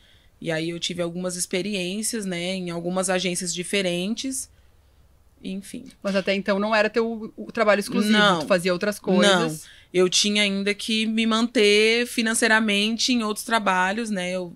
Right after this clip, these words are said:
Speaker 1: trabalhei no shopping, fui
Speaker 2: Uhum.
Speaker 1: vendedora durante um tempo. Eu, sempre quando eu ficava sem dinheiro, eu falava, "Preciso arrumar um emprego no shopping."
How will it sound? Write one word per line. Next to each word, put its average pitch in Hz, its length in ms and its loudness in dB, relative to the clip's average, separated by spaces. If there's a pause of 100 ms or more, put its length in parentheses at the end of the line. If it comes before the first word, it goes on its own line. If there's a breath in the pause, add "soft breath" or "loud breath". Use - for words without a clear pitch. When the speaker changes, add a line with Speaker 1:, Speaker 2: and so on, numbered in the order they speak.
(120)
Speaker 1:
trabalhei 180 320 0
no 196 120 -4
shopping, 185 500 0
fui 180 160 -8
Speaker 2:
Uhum. 208 60 -4
Speaker 1:
vendedora 175 680 -4 (460 soft breath)
durante 180 340 -2
um 185 80 -6
tempo. 196 240 -2
Eu, 208 60 -4
sempre 294 220 0
quando 381 140 0
eu - 60 0
ficava 240 260 0
sem 240 180 0
dinheiro, 214 280 -2
eu - 40 -4
falava, 190 220 -4
"Preciso 202 260 -10
arrumar 214 180 -6
um 202 40 -8
emprego 202 280 -10
no 202 80 -10
shopping." - 400 -12